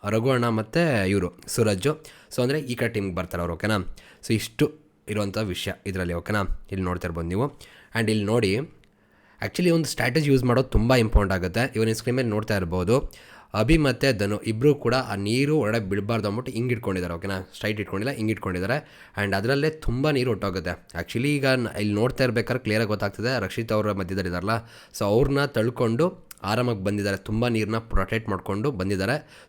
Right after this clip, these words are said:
So ಇಲ್ಲಿ ರಕ್ಷಿತ್ ಅವರು ಕೂಡ ಅಲ್ಲಿ ತಡೆಯೋಕ್ಕಾಗಿಲ್ಲ ಅನ್ನೋದು ಗೊತ್ತಾಗ್ತಿದೆ, ಓಕೆನಾ? So ನೀರು ತಗೊಬರ್ಬೇಕಾದ್ರೆ ಎರ್ಚಿ, ಏ, ನೀರು ಎರ್ಚಿತಾರಲ್ಲ, ಆ ಟೈಮಲ್ಲಿ ಒಳಗಡೆ ಬೀಳದಂತೆ ಇದು ಮಾಡ್ಕೋತಿರೋದು ಯಾರಪ್ಪ ಅಂದರೆ ಧನುಷ್ ಮತ್ತು ಅಭಿ.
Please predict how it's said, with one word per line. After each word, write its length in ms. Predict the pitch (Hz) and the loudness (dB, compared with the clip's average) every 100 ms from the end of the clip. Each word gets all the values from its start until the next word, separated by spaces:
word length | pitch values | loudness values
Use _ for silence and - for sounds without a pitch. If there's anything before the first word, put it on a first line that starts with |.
| - | -2
So 40 | |
ಇಲ್ಲಿ 160 | 110 113 | 0 2
ರಕ್ಷಿತ್ 360 | 101 - 127 | 0 -2 -2
ಅವರು 180 | 123 117 | 0 0
ಕೂಡ 140 | 117 127 | 0 0
ಅಲ್ಲಿ 600 | 131 - 98 98 95 90 | -2 -10 -8 -4 -2 -2
ತಡೆಯೋಕ್ಕಾಗಿಲ್ಲ 560 | 95 113 117 98 101 | -2 -2 0 0 0
ಅನ್ನೋದು 180 | 101 117 | -2 -2
ಗೊತ್ತಾಗ್ತಿದೆ, 400 | 92 92 87 87 | -2 -2 -2 -4
ಓಕೆನಾ? 420 | 82 92 92 - - - - - | -4 -4 -4 -6 -18 -20 -8 -2
So 80 | |
ನೀರು 300 | 110 131 147 | 2 2 2
ತಗೊಬರ್ಬೇಕಾದ್ರೆ 760 | 151 117 131 127 92 92 127 127 | -2 -4 -2 -2 -2 -4 -4 -6
ಎರ್ಚಿ, 600 | 104 117 117 - 165 143 | -4 -4 -4 -2 -2 -2
ಏ, 360 | - 107 104 | -2 0 0
ನೀರು 220 | 101 120 117 | 0 0 0
ಎರ್ಚಿತಾರಲ್ಲ, 600 | 101 104 107 101 95 117 | -2 -6 -6 -6 -2 -2
ಆ 180 | 101 123 | 0 0
ಟೈಮಲ್ಲಿ 560 | 135 117 113 156 196 - - - _ | 2 2 2 0 -2 -8 -20 -20 _
ಒಳಗಡೆ 240 | 117 151 160 | 2 4 4
ಬೀಳದಂತೆ 720 | 139 123 120 123 135 - _ | 4 2 0 0 -2 -4 _
ಇದು 160 | 120 117 | -4 0
ಮಾಡ್ಕೋತಿರೋದು 440 | 123 - 113 104 | 2 2 2 2
ಯಾರಪ್ಪ 260 | 98 95 - | 2 2 4
ಅಂದರೆ 220 | 117 123 | 2 0
ಧನುಷ್ 320 | 98 117 - | -2 -2 -2
ಮತ್ತು 480 | 92 90 147 180 - _ _ _ _ | -6 -2 0 -2 -6 _ _ _ _
ಅಭಿ. 260 | 95 98 | -4 -4